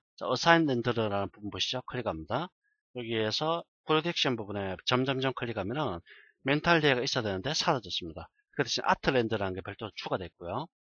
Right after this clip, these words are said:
자, 렌더, 그냥 기본 스캔 라인 렌더에서 렌더링 한번 여기 있습니다.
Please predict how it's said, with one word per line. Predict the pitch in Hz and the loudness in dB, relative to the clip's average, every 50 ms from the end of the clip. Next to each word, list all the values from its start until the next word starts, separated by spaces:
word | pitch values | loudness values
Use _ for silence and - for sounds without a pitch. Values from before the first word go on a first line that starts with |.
| - - - _ _ _ _ _ _ _ | -18 -18 -18 _ _ _ _ _ _ _
자, | - 90 78 - - _ _ _ | -6 -4 -4 -4 -6 _ _ _
렌더, | 117 117 127 127 135 131 131 127 - - | -2 0 0 2 4 4 4 4 2 0
그냥 | - 147 147 135 127 - | 2 4 4 4 4 2
기본 | - 165 156 156 139 | 0 2 2 2 2
스캔 | - - - 185 180 | 0 0 2 4 6
라인 | 170 147 135 117 | 8 8 8 6
렌더에서 | 113 113 110 113 104 101 - 120 | 4 2 0 -2 -2 -2 -2 -2
렌더링 | 107 110 113 113 127 110 101 | -2 -2 -2 -2 -2 -2 -2
한번 | 92 90 87 | -4 -4 -6
여기 | 82 92 | -6 -6
있습니다. | 92 - - 90 85 92 98 131 156 | -6 -6 -6 -8 -8 -6 -6 -6 -6